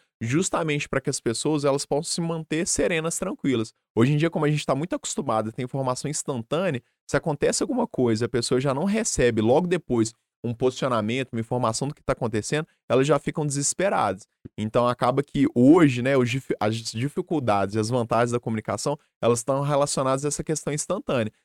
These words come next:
Você tem que ali já apurar rapidamente, já ter um contato lá no local, já conversar com a pessoa, já ter certeza,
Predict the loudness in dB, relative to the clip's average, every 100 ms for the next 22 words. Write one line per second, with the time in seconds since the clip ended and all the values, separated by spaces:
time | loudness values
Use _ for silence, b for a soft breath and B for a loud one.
0 | _ -4 -2 -2 2 4 6 6 4 4
1 | 2 2 2 2 2 0 0 -2 -2 -4
2 | -6 -2 -4 -2 -4 -2 -4 0 0 0
3 | -2 -2 0 0 0 -2 2 2 2 0
4 | -2 -2 -4 -2 0 0